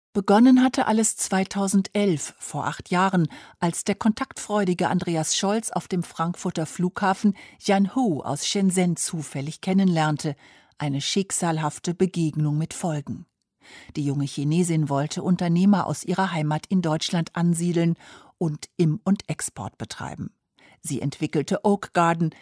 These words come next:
sanierte Apartments und rührte bei chinesischen Geschäftsleuten die Werbetrommel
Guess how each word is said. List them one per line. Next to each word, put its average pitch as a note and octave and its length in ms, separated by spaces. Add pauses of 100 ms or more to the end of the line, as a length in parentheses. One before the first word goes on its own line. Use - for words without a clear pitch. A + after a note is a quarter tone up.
sanierte - 560
Apartments F#3 720 (300)
und - 280
rührte A#3 240
bei G3 180
chinesischen A3+ 600
Geschäftsleuten E3+ 880
die E3+ 200
Werbetrommel G3 680